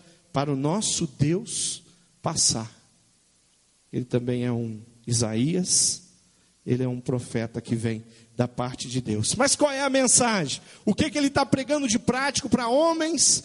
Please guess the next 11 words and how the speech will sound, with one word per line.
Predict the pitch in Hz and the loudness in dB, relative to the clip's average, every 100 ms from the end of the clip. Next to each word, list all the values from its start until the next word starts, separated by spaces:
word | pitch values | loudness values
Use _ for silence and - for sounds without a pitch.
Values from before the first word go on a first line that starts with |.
| - _ | -10 _
que | 262 254 | 0 2
vêm | 196 285 269 | 2 2 0
até | 247 226 | 0 2
ele, | 233 269 | 2 2
pra | 226 247 | 0 0
líderes | 233 294 349 320 247 - | 2 4 4 0 0 0
que | 220 | 2
vêm | 208 240 | 0 0
a-, | 226 233 | -2 -6
até | 220 208 202 | -4 -2 0
ele, | 208 233 | 2 0